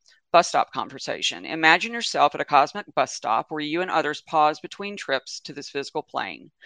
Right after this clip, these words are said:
As you wait, you get to chatting with the others at the bus stop, talking about your plans and agendas for life on Earth. You speak about what you desire to learn, how you wish to grow, and what you'd like your experience as a means of revealing to yourself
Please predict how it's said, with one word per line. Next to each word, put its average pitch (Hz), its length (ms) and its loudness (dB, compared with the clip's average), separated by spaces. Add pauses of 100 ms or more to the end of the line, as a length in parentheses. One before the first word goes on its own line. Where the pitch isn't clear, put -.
(220)
As 165 220 4
you 240 120 -6
wait, 147 280 4
you 143 100 -12
get 143 180 -4
to - 80 -14
chatting 151 360 4
with 151 120 -10
the 143 80 -2
others 139 260 -2
at 131 140 -8
the 147 80 -10
bus 185 200 0
stop, - 380 -2
talking 156 360 2
about 165 300 0
your 202 120 -10
plans 139 440 -4
and 143 80 -10
agendas 143 480 -6
for 170 100 -10
life 151 280 4
on 165 180 -2
Earth. 120 280 -4 (500)
You 175 120 -6
speak 196 340 -2
about 190 300 6
what 143 160 -2
you 165 80 -6
desire 170 440 4
to 175 100 -6
learn, 139 560 -4
how 151 120 -2
you 180 140 0
wish 185 220 -2
to - 60 -12
grow, 139 380 4 (320)
and 165 220 2
what 196 220 2
you'd 175 160 -8
like 151 220 2
your 147 100 -8
experience 180 580 -6
as 151 200 -6
a 156 40 -6
means 156 340 -4
of 143 60 -10
revealing 165 720 -4
to 196 120 -10
yourself 139 580 0